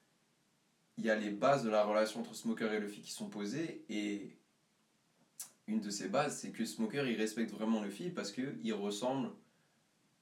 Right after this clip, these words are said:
il lui, il lui fait penser un peu au roi des pirates, en fait. Il se comporte un peu comme lui. Typiquement, on a la scène où Luffy va se faire exécuter par Baggy à Lockdown, et il sourit juste avant son exécution, et Smoker, il dit, « Ouais,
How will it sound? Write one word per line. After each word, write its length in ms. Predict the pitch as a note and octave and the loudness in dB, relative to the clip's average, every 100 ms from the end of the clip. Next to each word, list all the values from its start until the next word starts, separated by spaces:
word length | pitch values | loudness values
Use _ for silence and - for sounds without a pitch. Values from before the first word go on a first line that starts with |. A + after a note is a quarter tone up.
| _ - | _ -6
il 120 | A2+ | -4
lui, 300 | G#2+ G#2 G2+ | -2 -6 -6
il 80 | - | -8
lui 100 | - | -8
fait 140 | C#3+ | -6
penser 240 | - A#2 C3 | -2 -2 0
un 100 | A#2 | 0
peu 120 | A2+ | 2
au 80 | G#2+ | 0
roi 160 | G2+ | 2
des 100 | G2+ | 0
pirates, 380 | G2+ G#2 F2+ F2 | -2 -4 -4 -6
en 80 | - | -10
fait. 300 | - - - - | -16 -18 -20 -12
Il 100 | - | -10
se 80 | - | -6
comporte 380 | G#2 A2+ - | -4 -4 -2
un 100 | G#2+ | -4
peu 120 | G2+ G#2+ | -4 -6
comme 240 | G#2 F#2+ | -6 -4
lui. 280 | G2 A#2+ C#3+ - _ _ | 0 2 0 -8 _ _
Typiquement, 460 | - G#2 A2+ A#2 A2+ | -14 -6 2 4 4
on 80 | G#2 | 4
a 80 | F#2+ | 2
la 120 | G2 | 0
scène 280 | - A#2 G#2+ | 2 2 2
où 60 | |
Luffy 320 | G#2 G#2+ B2+ | 0 -4 -2
va 140 | G#2 G2 | 0 0
se 60 | - | 0
faire 140 | G2+ | -2
exécuter 420 | G#2 G#2+ A2 A#2 | 0 -2 -4 -2
par 220 | A2 - | 0 0
Baggy 380 | G2+ G2+ G#2 C3 - _ _ - | 0 -2 -2 -4 -8 _ _ -4
à 140 | F#2+ | -2
Lockdown, 520 | F#2+ F#2+ A#2+ C#3+ C#3 - _ _ _ _ _ _ | -2 -4 0 0 -2 -12 _ _ _ _ _ _
et 80 | - | -4
il 140 | G#2 G2+ | -2 -2
sourit 400 | - C3 B2+ A#2+ | 0 2 2 2
juste 140 | A2+ | 2
avant 180 | G#2+ G#2+ | 0 0
son 140 | - | -2
exécution, 580 | G#2 G2 F2 - D#3 D3+ | -4 -6 -10 -8 -4 -2
et 40 | A2+ | -2
Smoker, 340 | G#2+ A2 C3 | -2 -2 0
il 60 | A2 | 0
dit, « 100 | G#2 | 0
Ouais, 340 | A2 G2 - | 0 0 -6